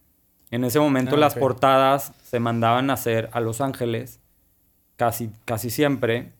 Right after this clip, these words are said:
Speaker 1: por las celebridades que, que querían sacar.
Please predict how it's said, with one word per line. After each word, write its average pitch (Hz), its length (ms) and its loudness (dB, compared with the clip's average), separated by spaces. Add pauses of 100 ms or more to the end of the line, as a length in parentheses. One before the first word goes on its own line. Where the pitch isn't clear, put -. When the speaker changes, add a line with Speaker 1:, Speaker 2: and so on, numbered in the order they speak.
(600)
Speaker 1:
por 113 160 0
las 104 160 -2
celebridades 110 760 -2
que, 113 260 -12 (100)
que 104 120 -10
querían 104 340 -6
sacar. 127 420 -10